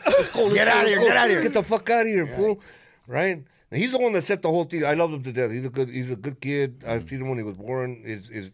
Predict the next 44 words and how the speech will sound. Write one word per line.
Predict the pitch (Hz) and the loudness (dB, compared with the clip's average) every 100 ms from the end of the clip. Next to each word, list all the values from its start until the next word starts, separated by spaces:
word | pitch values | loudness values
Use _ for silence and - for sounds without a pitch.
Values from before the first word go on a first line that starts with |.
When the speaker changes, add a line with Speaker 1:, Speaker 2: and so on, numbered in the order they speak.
| _ - | _ -12
Speaker 1:
God | 113 113 | -12 -10
rest | 113 117 | -10 -10
his | 117 | -12
soul, | 127 120 | -12 -12
his | 98 | -10
dad's | 104 123 110 | -6 -6 -6
a, | 107 90 - _ _ _ _ - | -10 -12 -16 _ _ _ _ -14
was | 98 | -12
a, | 98 | -12
was | 107 104 95 | -8 -8 -6
a | 95 | -8
childhood | 92 120 117 110 | -6 -6 -6 -8
friend | 117 120 | -10 -10
of | 110 | -10
mine, | 98 95 90 | -12 -12 -12
a | |
homeboy, | 110 185 165 104 95 | -10 -6 -6 -6 -10
my | 120 | -12
homeboy. | 131 156 110 90 _ _ _ _ _ _ _ _ - _ _ _ _ _ - | -12 -12 -14 -16 _ _ _ _ _ _ _ _ -20 _ _ _ _ _ -14
He | |
said, | 165 | -8
"What | 208 | -6
the | 196 | -6
fuck | 202 226 - | -6 -8 -4
happened?" | 247 226 139 - - - | -6 -6 -10 -12 -20 -12
"I | 196 226 | -8 -4
don't | 220 180 | -2 -2
know, | 175 202 | -2 -2
that | 190 185 | 0 -2
fucking | - 226 - 208 | -2 -6 -4 -2
I | 208 214 | 0 -2
D | 208 | -4
you | 214 196 | -6 -2
gave | 202 202 | 0 0
me," | |
'cause | 139 | -2
he, | 143 135 139 120 - - | -4 -4 -8 -16 -20 -14
he | - 170 | -8 -2
fixed | 185 208 - | -2 -2 -4
it. | 160 127 _ | -8 -8 _
He | - 139 196 | -10 -6 0
had | 208 196 | 2 0
somebody, | - 175 180 175 139 | 0 -4 -2 -2 -2
uh, | 127 | -2